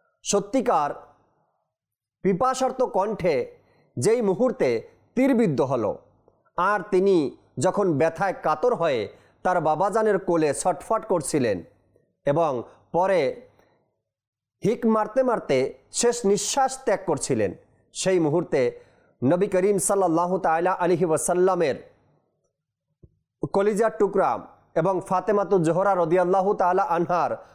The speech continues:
নয়নের মণি, তার অন্তরের অবস্থাটা কেমন ছিল, তার ভিতরের অবস্থাটা কেমন ছিল, যখন নিজের কোলেই একজন শিশু ছটফট করতেছিল?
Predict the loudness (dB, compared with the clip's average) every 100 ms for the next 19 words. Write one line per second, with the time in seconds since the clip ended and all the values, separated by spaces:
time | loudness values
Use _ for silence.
0 | _ 0 2 4 2 2 2 2 2 2
1 | -2 -6 _ _ _ _ _ _ _ _
2 | _ _ _ _ _ _ _ -4 -2 -2
3 | -4 -4 -2 0 2 2 0 -2 -4 0
4 | 0 0 0 0 -4 -4 -8 _ _ _
5 | _ _ _ _ -2 0 0 2 2 2
6 | 0 0 -2 -2 -2 -2 0 0 0 0
7 | 0 0 0 -4 -14 -4 -2 0 2 2
8 | 2 0 0 0 2 2 2 0 -8 _
9 | -6 -4 0 2 2 -2 _ _ -4 -2
10 | 0 0 0 -2 -6 -4 -6 -2 -4 -2
11 | -4 -2 -4